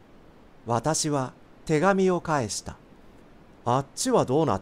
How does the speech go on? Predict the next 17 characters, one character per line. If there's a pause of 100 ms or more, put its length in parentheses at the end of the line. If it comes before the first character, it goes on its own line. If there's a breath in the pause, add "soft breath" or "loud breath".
(120)
た？」 (580)
と、 (380)
私
は (440)
湖
の
向
こ
う
岸
に (200)
視
線
を
送
っ
て